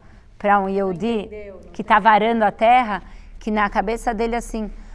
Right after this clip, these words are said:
Speaker 1: "o mundo é tão perfeito, a Torá é tão, é, como se fala, tão profunda,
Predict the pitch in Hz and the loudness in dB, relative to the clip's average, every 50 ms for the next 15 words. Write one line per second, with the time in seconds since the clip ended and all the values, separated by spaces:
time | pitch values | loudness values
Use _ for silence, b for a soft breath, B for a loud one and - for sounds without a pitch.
0 | B B B B B B - - 220 233 254 277 330 339 359 302 - - 294 330 | B B B B B B -8 -4 -2 -2 0 0 0 0 -2 -2 -2 -4 -4 -6
1 | - - 392 302 - - - - - 254 254 285 320 339 330 - 240 226 - - | -6 -6 -6 -8 -8 -8 -14 -8 -4 -2 -2 -2 -2 -4 -6 -8 -12 -10 -8 -6
2 | 240 233 233 247 277 311 285 - - - - - 277 285 320 349 370 381 370 349 | -4 0 0 0 0 0 -2 -4 -8 -6 0 2 2 2 2 2 0 0 0 0
3 | 330 311 294 262 254 - - - - - B B B B B B B B - - | 0 0 0 -2 -4 -4 -8 -12 -14 -14 B B B B B B B B -16 -16
4 | - - - - - 254 247 240 240 233 233 226 226 226 220 220 220 214 214 214 | -16 -16 -8 -2 0 0 2 2 2 2 2 2 2 0 0 0 0 -2 -2 -2
5 | 202 190 196 196 - 233 233 240 - 233 - - 226 214 202 202 196 - 302 320 | -4 -6 -6 -8 -8 -8 -8 -8 -8 -8 -2 0 2 2 2 0 0 2 0 0
6 | 381 339 349 302 277 220 - - - 254 277 339 370 320 302 247 | 0 0 0 0 0 0 -2 -6 -8 -6 -4 -2 2 4 2 2